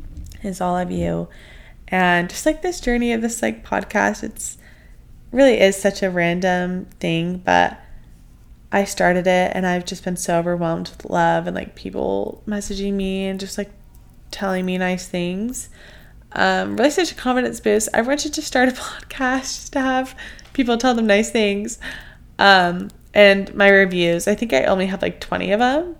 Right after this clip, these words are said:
but I live for them and I read them weekly. So if you haven't left me a review, guys,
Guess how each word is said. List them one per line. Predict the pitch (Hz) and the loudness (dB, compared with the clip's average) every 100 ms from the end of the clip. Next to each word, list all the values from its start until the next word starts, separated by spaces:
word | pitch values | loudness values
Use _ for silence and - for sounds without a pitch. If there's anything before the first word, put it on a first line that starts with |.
| - | 2
but | 202 185 - - - - - - - - | 4 6 2 -4 -20 -20 -20 -20 -4 2
I | 185 | 4
live | 185 190 | 4 0
for | - | 0
them | 208 214 269 330 - | 2 2 2 -2 -2
and | 220 214 208 | 0 2 4
I | 196 | 2
read | 190 185 190 | 2 -2 0
them | 190 175 175 - 196 | 0 0 -2 -8 -4
weekly. | 254 320 - - 220 | -4 -2 -4 -4 -4
So | - - - 208 202 202 208 | -8 -4 2 4 6 4 2
if | - - | -2 -4
you | |
haven't | 320 466 | -4 -2
left | - 330 | -4 -4
me | 311 | -2
a | 262 | 0
review, | 220 220 | 0 -2
guys, | 208 196 190 202 - | 0 2 2 0 -6